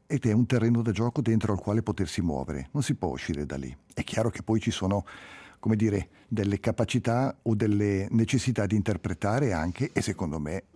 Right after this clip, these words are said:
anche qui, eh, la divisione della formazione professionale avrebbe potuto fare altre scelte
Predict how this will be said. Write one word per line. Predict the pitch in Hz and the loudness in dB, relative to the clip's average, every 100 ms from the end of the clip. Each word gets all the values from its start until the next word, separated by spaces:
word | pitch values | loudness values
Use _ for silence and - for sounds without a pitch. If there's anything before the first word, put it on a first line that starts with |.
| - | -8
anche | 92 - 92 | -8 -6 -6
qui, | - 117 - | 0 -2 -2
eh, | - 71 67 53 55 87 | -8 -8 -10 -14 -14 -8
la | 87 107 | -4 -2
divisione | 113 110 104 95 | 0 0 0 0
della | 90 | -2
formazione | 90 95 92 113 98 | -4 -4 -2 -2 -2
professionale | 90 80 - 90 95 110 - | -4 -6 -6 -4 -2 -2 -4
avrebbe | 110 107 120 120 | -4 0 0 0
potuto | 110 - 131 | -4 -2 -2
fare | - 104 | 0 2
altre | 95 95 - 85 | 2 0 -4 -6
scelte | - 87 73 110 | -4 -4 -4 -6